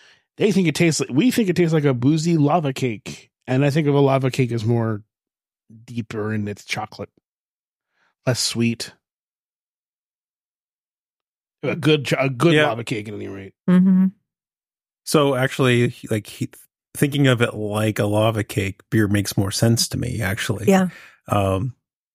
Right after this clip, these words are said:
Speaker 2: and would I like it a little bit drier, a little less of that sweetness up front, that almost like, um, vanilla milkshake mix kind of flavor.
Speaker 1: Right.
Speaker 2: Um, yeah, take that out if you can. Dial that back.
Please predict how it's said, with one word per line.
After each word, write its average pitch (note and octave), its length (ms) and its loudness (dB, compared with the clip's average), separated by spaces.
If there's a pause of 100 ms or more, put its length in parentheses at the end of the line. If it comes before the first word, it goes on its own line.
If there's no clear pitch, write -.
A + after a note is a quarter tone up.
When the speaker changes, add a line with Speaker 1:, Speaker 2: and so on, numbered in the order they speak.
(1200)
Speaker 2:
and B2 100 0
would A#2 120 4
I G#2+ 160 2
like G#2+ 300 -2
it C3 80 -4
a A#2 40 -2
little A#2+ 220 2
bit C3+ 180 -2
drier, C3 540 2
a B2+ 100 0
little B2 220 0
less B2 240 0
of C3 60 2
that A2+ 180 0
sweetness B2 600 -2
up B2 160 -2
front, B2 340 0
that G#2+ 300 -6 (300)
almost A#2 420 2
like, A2+ 260 0
um, G#2+ 320 -2 (1400)
vanilla A#2 340 2
milkshake A2 500 -2
mix B2 260 0
kind B2+ 240 0
of A#2+ 80 0
flavor. B2+ 560 0
Speaker 1:
Right. A#2 500 -6
Speaker 2:
Um, G#2 560 0
yeah, G#2+ 280 0
take A#2+ 200 -2
that A2 160 2
out G#2 240 0
if - 220 -6
you A#2+ 60 -8
can. G#2+ 400 0
Dial G#2+ 240 0
that G#2+ 160 0
back. A2 360 -4